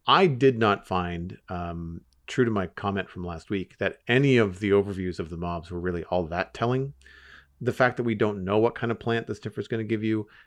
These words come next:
and the plant that the Sniffer is gonna give you seems to be the focus of the people that are interested in the Sniffer. Um, the, the rest of the stuff, they really don't give you a lot of information, and they're asking you to vote on your favorite mob without really giving you enough reasons to vote for any of them.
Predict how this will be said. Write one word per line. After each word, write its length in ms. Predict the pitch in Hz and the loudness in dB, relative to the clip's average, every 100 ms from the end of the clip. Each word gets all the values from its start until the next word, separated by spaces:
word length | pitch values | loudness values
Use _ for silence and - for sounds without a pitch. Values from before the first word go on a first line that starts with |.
| _ 120 | _ -4
and 160 | 113 | -2
the 60 | - | -2
plant 380 | - 117 123 - | -4 -2 0 -2
that 120 | 104 | -6
the 40 | |
Sniffer 280 | - 127 - | -6 -8 -4
is 60 | 101 | -4
gonna 120 | 107 | -4
give 160 | 101 101 | -4 -2
you 100 | 101 | -4
seems 240 | - 104 | -4 -8
to 60 | 98 | -6
be 100 | 101 | -6
the 80 | 92 | -6
focus 420 | - 117 117 117 | -2 0 0 -2
of 80 | 113 | -4
the 80 | 107 | -4
people 260 | 120 110 98 | -6 -4 -4
that 140 | - | -2
are 200 | 101 127 | 2 2
interested 380 | 135 131 143 139 | 2 -2 -4 -2
in 80 | 135 | -4
the 80 | |
Sniffer. 420 | 123 139 135 131 - _ _ _ _ _ | -4 -4 -4 -6 -8 _ _ _ _ _
Um, 500 | 101 95 90 87 87 _ _ _ - | -8 -6 -6 -8 -12 _ _ _ -10
the, 560 | 117 107 101 98 95 - - | -2 0 0 -2 -4 -8 -4
the 100 | 123 | 0
rest 320 | 117 139 151 | 4 4 4
of 80 | 143 | 0
the 100 | 113 | -2
stuff, 420 | - 110 92 - - | 0 -2 -2 -6 -6
they 120 | 110 | -4
really 440 | 107 117 160 180 | -4 -6 0 2
don't 200 | 123 110 | 2 2
give 140 | 101 101 | -2 -2
you 120 | 101 | 0
a 40 | |
lot 140 | 95 90 | 0 -2
of 80 | 87 | -4
information, 680 | 85 92 98 95 87 82 - | -10 -4 -4 -4 -6 -12 -8
and 320 | 104 95 92 87 | -6 -4 -6 -2
they're 140 | 101 | 0
asking 340 | 104 107 - | 0 -4 -4
you 80 | 107 | -4
to 80 | 98 | -2
vote 340 | 92 95 92 _ _ - | -2 -2 -2 _ _ -8
on 400 | 98 92 85 87 - | -6 -6 -8 -14 -8
your 160 | 107 95 | -4 0
favorite 340 | 101 92 - | 0 -2 -4
mob 420 | 120 120 101 90 - _ _ _ | 0 0 0 -2 -12 _ _ _
without 320 | 110 104 120 | -2 2 2
really 220 | 113 113 107 | 4 2 2
giving 260 | 110 107 | 0 -2
you 140 | 104 101 | 0 0
enough 260 | 98 92 | 0 -2
reasons 360 | 98 98 101 92 | -4 -4 -6 -4
to 100 | 101 | 0
vote 220 | 104 101 | 2 0
for 120 | 92 80 | -2 -4
any 200 | 117 90 | -4 -4
of 140 | 71 | -6
them. 220 | 67 60 | -12 -16